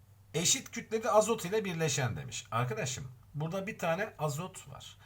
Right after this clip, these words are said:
Burada X tane azot var. O zaman ben burayı X ile, burayı bir ile çarparsam X tane azot,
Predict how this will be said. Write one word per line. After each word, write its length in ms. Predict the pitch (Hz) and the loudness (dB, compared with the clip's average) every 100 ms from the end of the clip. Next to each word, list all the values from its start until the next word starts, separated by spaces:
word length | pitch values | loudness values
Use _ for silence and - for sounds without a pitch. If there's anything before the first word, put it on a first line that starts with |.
| - | -8
Burada 260 | 127 143 214 | -2 0 0
X 320 | - 196 - | -2 -2 -2
tane 300 | - 92 80 | 0 -4 -4
azot 400 | - 160 78 - | -8 -8 -10 -2
var. 200 | 127 - - - | -2 -2 -8 -14
O 100 | 139 | -6
zaman 240 | 147 165 170 | 0 0 0
ben 200 | 180 180 | -2 -2
burayı 200 | 175 180 | -4 -4
X 340 | 202 - - | -6 -2 -2
ile, 220 | 95 85 - - - | -2 -8 -12 -20 -6
burayı 500 | 147 170 185 147 135 | -2 0 -2 -4 -2
bir 160 | 214 | -2
ile 220 | 196 175 156 | -4 -4 -2
çarparsam 880 | 165 151 131 156 147 - 98 76 - - - - - - - - - - | 0 0 0 0 0 0 -2 -4 -12 -20 -20 -20 -20 -20 -20 -20 -20 -12
X 280 | 190 - | -2 -2
tane 300 | - 143 107 | 2 2 2
azot, 540 | - 90 113 220 - | -2 -4 -2 -4 -4